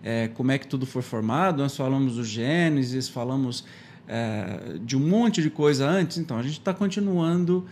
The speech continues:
aí, só que dessa vez nós vamos falar sobre essa diversidade das raças humanas.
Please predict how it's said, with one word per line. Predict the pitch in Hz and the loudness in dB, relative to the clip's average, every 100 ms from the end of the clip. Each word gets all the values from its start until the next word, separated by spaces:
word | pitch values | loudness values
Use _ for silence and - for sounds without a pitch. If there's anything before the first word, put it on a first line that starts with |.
| - - - | -16 -16 -2
aí, | 131 139 170 | 2 2 2
só | 170 | 0
que | 160 | 0
dessa | 151 147 135 | 0 0 0
vez | 127 156 | 2 2
nós | 170 143 | 2 2
vamos | 165 - | -2 -2
falar | 139 147 | -2 -2
sobre | 170 170 175 190 208 - - - | -2 -2 0 2 0 -4 -8 -4
essa | 160 175 | 0 0
diversidade | 156 160 156 147 143 143 | 0 0 0 0 0 2
das | 143 | 0
raças | 127 135 - 147 | 0 0 0 0
humanas. | 180 147 85 - - | 0 0 -2 -4 -8